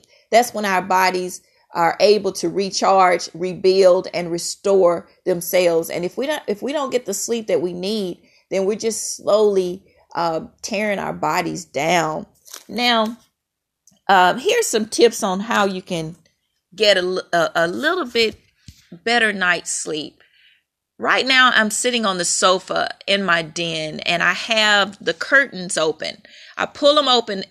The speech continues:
every morning so that the sunlight can shine in and sterilize my home, as well as shine into my eyes so that, so that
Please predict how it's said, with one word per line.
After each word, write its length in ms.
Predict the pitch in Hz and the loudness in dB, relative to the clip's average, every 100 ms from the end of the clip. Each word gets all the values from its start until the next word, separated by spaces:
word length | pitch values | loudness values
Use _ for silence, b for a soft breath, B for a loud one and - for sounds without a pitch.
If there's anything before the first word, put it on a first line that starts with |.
| - | 2
every 320 | 247 262 277 | 2 2 -4
morning 400 | 220 196 175 175 | 0 0 0 -2
so 200 | - 190 | 0 0
that 140 | 180 170 | -2 -6
the 80 | |
sunlight 680 | 170 - 247 262 220 170 170 | -8 -4 -2 0 2 0 0
can 120 | - | -4
shine 520 | 175 - 185 190 185 180 | 0 2 4 4 2 0
in 500 | 170 180 170 165 - B B | 0 2 0 -4 -8 B B
and 140 | 180 196 | -4 -2
sterilize 920 | - 226 262 254 214 202 196 190 - b b | 0 2 4 4 2 2 0 -2 -4 b b
my 160 | - 185 | -2 -2
home, 600 | 226 247 240 233 226 240 B B | -2 -2 0 0 -2 -8 B B
as 160 | - 180 | -4 -4
well 360 | 185 220 240 214 | -2 2 2 2
as 200 | 196 - | 0 0
shine 520 | - 208 208 208 196 | 0 2 2 2 -2
into 360 | 196 - 208 | -6 -6 -8
my 200 | 175 139 - | -8 -10 -6
eyes 520 | 185 196 196 185 180 | 0 2 2 2 0
so 200 | - 180 | -2 -2
that, 300 | 175 160 - | -2 -8 -12
so 220 | - 185 | -4 -2
that 200 | 175 160 | 0 -2